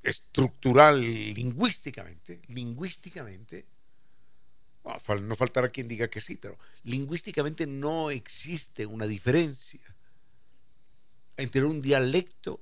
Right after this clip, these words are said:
y un idioma, no existe. Es como si yo digo, "No, no, es que lo mío sí es un idioma, lo mío sí es un idioma". Eh, lo que hablan los quichuas por ahí, los aymarás por allá en Bolivia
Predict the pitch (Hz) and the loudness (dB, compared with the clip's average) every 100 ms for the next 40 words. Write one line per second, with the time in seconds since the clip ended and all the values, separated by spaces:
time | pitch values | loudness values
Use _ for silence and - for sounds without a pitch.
0 | - - 92 110 139 - - - 113 120 | -12 -14 -4 0 0 -2 -10 -10 -4 -2
1 | 104 101 110 127 - - - - - - | -2 -4 -8 -8 -10 -12 -14 -16 -16 -18
2 | - - - - - - - - - - | -18 -18 -18 -18 -18 -18 -18 -16 -14 -12
3 | - - 160 139 151 160 160 165 180 175 | -6 0 0 2 2 2 4 4 4 4
4 | 143 - 220 175 123 123 220 175 - - | 4 0 0 0 2 0 0 0 -2 0
5 | 180 151 139 117 98 208 170 110 - - | 2 2 0 -8 -4 -2 -2 -4 -12 -16
6 | - - - - 285 285 - 117 107 107 | -16 -14 -14 -12 -10 -8 -8 -8 -8 -8
7 | 107 185 123 - - - - - 101 110 | -4 -2 -2 -6 -12 -18 -10 -8 -8 -8
8 | 107 110 104 104 - 131 165 170 135 - | -8 -8 -6 -6 2 4 6 4 2 0
9 | - 170 - 170 - 104 95 - 156 147 | -6 -10 0 0 0 -6 -10 -10 -8 -8
10 | 117 104 101 - 104 101 95 104 185 - | -10 -12 -10 -4 -4 -2 -2 4 4 2
11 | 120 107 127 139 107 120 - 165 113 | -2 -2 0 0 0 -2 -6 -4 -4